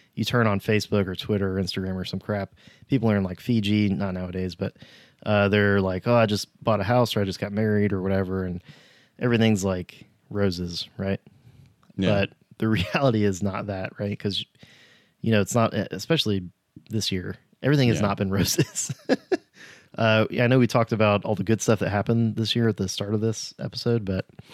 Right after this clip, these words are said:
Speaker 1: it has been a real up and down thing, a bit, a real roller coaster, uh,
Speaker 2: Yeah.
Speaker 1: to be cliche. So, um, at the end of the day, do I feel like a Rockstar ten X developer?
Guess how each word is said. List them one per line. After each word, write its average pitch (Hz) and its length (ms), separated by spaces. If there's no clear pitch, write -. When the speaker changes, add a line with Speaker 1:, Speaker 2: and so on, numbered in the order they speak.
Speaker 1:
it 117 140
has 143 140
been 113 200
a 104 60
real 101 560
up 110 160
and 101 100
down 98 340
thing, 98 320
a 98 40
bit, - 140
a 101 40
real 104 200
roller 101 260
coaster, 95 460
uh, 95 60
Speaker 2:
Yeah. 90 80
Speaker 1:
to 95 80
be 95 100
cliche. 95 480
So, 98 340
um, 101 440
at 127 100
the 139 100
end 123 100
of 110 40
the 107 80
day, 107 280
do 98 120
I 95 40
feel 107 200
like 98 380
a 110 60
Rockstar 101 500
ten 104 160
X 98 140
developer? 104 560